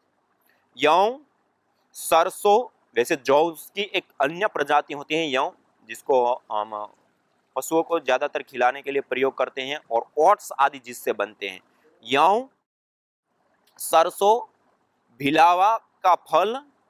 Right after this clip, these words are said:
वसा, चंदन, कूठ, शीशम की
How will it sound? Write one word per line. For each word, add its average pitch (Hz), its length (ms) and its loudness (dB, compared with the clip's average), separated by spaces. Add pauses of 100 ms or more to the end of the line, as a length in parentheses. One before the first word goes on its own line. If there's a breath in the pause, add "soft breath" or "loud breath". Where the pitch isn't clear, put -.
(720)
वसा, 156 380 2 (1600)
चंदन, 185 460 0 (1160)
कूठ, 226 320 0 (1000)
शीशम 233 560 0
की 240 480 -4